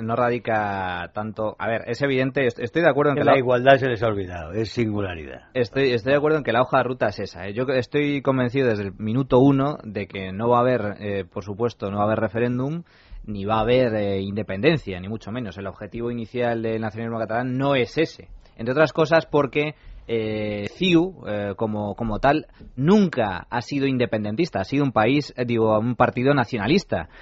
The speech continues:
Speaker 1: pero no independentista. Independentista, la esencia del independentismo la representa R C, la representa las cup, no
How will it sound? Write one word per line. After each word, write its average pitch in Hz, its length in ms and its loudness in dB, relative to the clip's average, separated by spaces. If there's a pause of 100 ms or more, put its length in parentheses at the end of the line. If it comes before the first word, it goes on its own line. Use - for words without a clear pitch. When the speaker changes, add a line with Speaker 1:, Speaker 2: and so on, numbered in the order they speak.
(220)
Speaker 1:
pero 120 360 4
no 160 320 8
independentista. 113 960 2
Independentista, 127 1080 2
la 117 80 2
esencia 147 340 0
del 143 160 4
independentismo 139 640 -2
la 147 120 6
representa 120 480 2
R 117 180 2
C, 160 260 0
la 101 120 -2
representa 120 560 0
las 107 180 -4
cup, - 220 -2 (360)
no 147 460 6